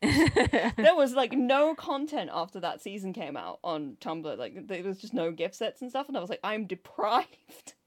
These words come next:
Speaker 2: <laughs> I want to look at pretty gifs of Eric, 'cause he's wonderful and a mess and deeply empathet-, empathetic and my favorite kind of char-, uh, male character. <laughs>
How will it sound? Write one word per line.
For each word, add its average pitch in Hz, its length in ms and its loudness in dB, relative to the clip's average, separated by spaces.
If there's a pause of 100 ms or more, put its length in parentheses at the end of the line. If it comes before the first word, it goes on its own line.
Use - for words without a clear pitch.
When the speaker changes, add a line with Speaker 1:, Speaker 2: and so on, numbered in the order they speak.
(100)
Speaker 2:
<laughs> - 600 2
I 247 160 0
want - 280 -8 (180)
to - 200 -8 (360)
look - 200 -8
at - 140 -16
pretty 269 280 -10
gifs - 500 -6 (360)
of 247 200 -6
Eric, - 420 -6 (240)
'cause 233 140 -14
he's 254 160 -12 (160)
wonderful 247 640 -8 (600)
and 226 160 -6
a 240 40 -4
mess 254 480 -4 (440)
and 196 160 -12
deeply 277 300 -6
empathet-, 185 440 -8
empathetic 175 680 -10 (360)
and 202 100 -12
my 202 120 -8
favorite 208 320 -4
kind 160 200 -8
of 151 80 -12
char-, - 220 -10 (220)
uh, 160 60 -6
male 151 240 -6
character. - 520 -8
<laughs> - 60 -20